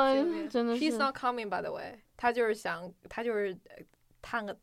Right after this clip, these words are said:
Speaker 2: 他就是，我也不知道，like, what, what she's doing.
Speaker 1: Oh.
Speaker 2: She's
Speaker 1: Bad.
Speaker 2: always like this.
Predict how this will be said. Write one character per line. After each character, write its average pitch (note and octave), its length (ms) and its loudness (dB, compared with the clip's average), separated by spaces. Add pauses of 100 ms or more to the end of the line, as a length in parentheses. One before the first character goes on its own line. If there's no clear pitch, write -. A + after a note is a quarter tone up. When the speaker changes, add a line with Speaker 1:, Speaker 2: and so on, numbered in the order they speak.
Speaker 2:
他 - 140 -12
就 G#3+ 140 -4
是， G3+ 120 -2
我 F3+ 180 -2
也 G#3 80 2
不 F#3 100 -4
知 F#3 80 -2
道， F3+ 160 -2
like, F3 180 -6
what, - 180 -12
what F3+ 200 -10
she's F#3+ 380 -18
doing. G3 340 -16 (460)
Speaker 1:
Oh. - 340 -4 (920)
Speaker 2:
She's D4+ 240 2
Speaker 1:
Bad. C#4+ 80 -2
Speaker 2:
always F4 400 4
like D4+ 320 2
this. G3+ 340 -4